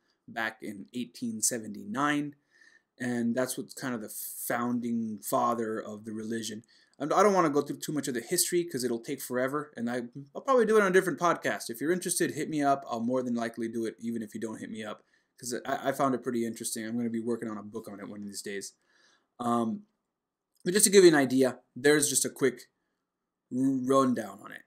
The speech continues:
For, for those of my friends, I, I still have a lot of friends that are Jehovah's Witnesses. They're great people. They're very nice. Um, I'm also gonna cover in this podcast why is it that you'll meet some people that are pretty cool and pretty nice,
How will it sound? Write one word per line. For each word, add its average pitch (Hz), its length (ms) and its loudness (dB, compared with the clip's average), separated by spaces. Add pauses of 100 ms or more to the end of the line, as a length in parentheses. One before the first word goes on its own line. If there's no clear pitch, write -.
For, 185 320 10
for 220 100 6
those 285 220 8
of 269 80 4
my 220 140 4
friends, 147 440 0
I, 127 240 -4
I 175 80 6
still 277 220 2
have 180 80 0
a - 20 -2
lot 139 160 6
of 120 100 -4
friends 131 200 -2
that 127 80 -2
are 123 60 -2
Jehovah's 120 300 -6
Witnesses. 117 460 -4
They're 135 180 -2
great 131 420 -2 (840)
people. 151 480 0
They're 127 140 0
very 127 240 2
nice. 123 580 0 (480)
Um, 131 600 2
I'm 160 160 0
also 170 220 4
gonna 156 180 0
cover 147 240 -2
in 143 60 0
this 135 140 0
podcast 139 640 0 (720)
why 160 300 4
is 175 260 4
it 165 240 0
that 139 380 -2
you'll 147 280 -4
meet 147 360 -4
some 147 200 -4
people 143 380 -4
that 131 100 -2
are 113 120 -2
pretty 139 280 -6
cool 160 380 0 (260)
and 120 400 -4
pretty 147 200 -2
nice, 139 600 0